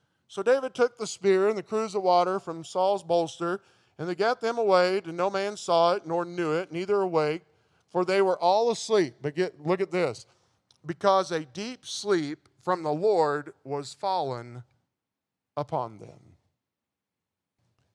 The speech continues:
Here, David again knew and understood that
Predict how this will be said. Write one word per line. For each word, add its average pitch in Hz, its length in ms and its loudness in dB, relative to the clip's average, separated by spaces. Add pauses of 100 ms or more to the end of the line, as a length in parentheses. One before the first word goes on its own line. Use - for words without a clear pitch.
(840)
Here, 160 500 0 (180)
David 156 380 -2
again 131 640 -6 (640)
knew 180 340 4
and 160 140 -2
understood 143 880 -2
that 135 360 0